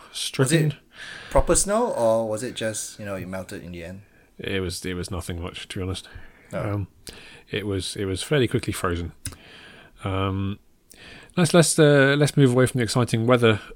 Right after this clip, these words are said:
Speaker 2: for
Speaker 1: <laughs>
Speaker 2: it's not, it's not
Speaker 1: Weather update. <laughs>
Speaker 2: Yeah, the weather update is done, and let's move on to film news. Tell me some film news, Zijan.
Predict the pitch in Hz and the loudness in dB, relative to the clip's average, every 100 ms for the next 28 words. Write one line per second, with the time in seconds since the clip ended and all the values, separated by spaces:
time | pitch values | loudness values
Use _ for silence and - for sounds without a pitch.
0 | - - 131 120 - - - 190 185 165 | -18 -2 2 2 4 6 8 8 8 6
1 | 190 202 175 151 - 147 151 165 160 147 | 6 4 4 2 2 6 10 10 8 8
2 | 151 - - - - - - 120 92 151 | 4 4 -6 -4 8 10 10 8 8 8
3 | 135 143 143 135 131 110 131 135 151 143 | 10 12 10 10 8 8 8 8 4 4
4 | - 143 143 131 131 139 - 143 139 143 | 6 6 6 8 6 6 6 6 6 4
5 | 113 95 139 135 131 117 143 120 101 92 | 2 2 0 0 0 2 4 4 2 2
6 | 92 92 | 0 0